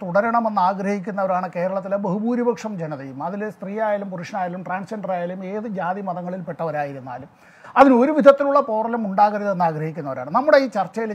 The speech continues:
ഞാനൊരു കാര്യം വല്ലാതെ തള്ളിപ്പറയാൻ ഇത്തരത്തിൽ ഈ യു ഡി എഫിൻ്റെ പ്രതിനിധി പരിശ്രമിക്കുമ്പോൾ ഞാൻ ചോദിച്ചല്ലോ, എട്ട് കേസുകൾ രജിസ്റ്റർ ചെയ്യപ്പെട്ടിട്ടുണ്ട് എന്നുള്ളതും എനിക്ക് കിട്ടിയ വിവരം അനുസരിച്ച് എന്നോട് ഈ ചർച്ചയിൽ പങ്കെടുക്കാൻ പറയുന്നത് ഏതാണ്ട് ഉച്ച കഴിഞ്ഞപ്പോഴാണ്. ആ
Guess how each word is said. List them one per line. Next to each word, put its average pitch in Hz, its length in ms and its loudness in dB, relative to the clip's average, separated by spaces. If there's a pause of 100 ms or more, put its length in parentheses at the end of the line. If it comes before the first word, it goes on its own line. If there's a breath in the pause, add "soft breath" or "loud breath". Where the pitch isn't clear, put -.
ഞാനൊരു 175 300 -4
കാര്യം 139 240 -10 (420 soft breath)
വല്ലാതെ 320 600 6 (100)
തള്ളിപ്പറയാൻ 254 720 2 (100)
ഇത്തരത്തിൽ 240 460 2 (260)
ഈ 214 40 0 (540)
യു 208 160 -2
ഡി 240 140 2
എഫിൻ്റെ 233 300 -4
പ്രതിനിധി 185 440 -4
പരിശ്രമിക്കുമ്പോൾ 160 720 -8
ഞാൻ 269 180 0
ചോദിച്ചല്ലോ, 196 400 -4 (140)
എട്ട് 233 240 -4 (120)
കേസുകൾ 262 460 2 (140)
രജിസ്റ്റർ 240 340 -4 (120)
ചെയ്യപ്പെട്ടിട്ടുണ്ട് 196 840 -6 (160)
എന്നുള്ളതും 147 420 -8 (580 soft breath)
എനിക്ക് 277 260 6
കിട്ടിയ 277 300 0
വിവരം 240 280 4
അനുസരിച്ച് 175 440 -4
എന്നോട് 226 240 2
ഈ 240 100 -2
ചർച്ചയിൽ 233 320 -2
പങ്കെടുക്കാൻ 226 460 -4
പറയുന്നത് 233 440 -2
ഏതാണ്ട് 220 280 -2
ഉച്ച 202 180 -10
കഴിഞ്ഞപ്പോഴാണ്. 180 560 -6
ആ - 20 -2